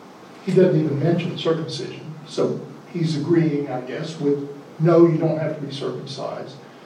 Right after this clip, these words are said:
No, you don't have to fully, uh, follow the law of Moses." But there's four things that will promote fellowship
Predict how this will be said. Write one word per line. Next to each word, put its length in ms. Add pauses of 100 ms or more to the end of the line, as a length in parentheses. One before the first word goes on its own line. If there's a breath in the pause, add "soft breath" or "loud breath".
(140 loud breath)
No, 340
you 160
don't 420
have 380
to 160 (220)
fully, 540 (1160)
uh, 280 (460)
follow 500
the 80
law 380
of 80
Moses." 580 (1600)
But 420
there's 460 (640)
four 720
things 960 (800)
that 280
will 360
promote 760 (840)
fellowship 600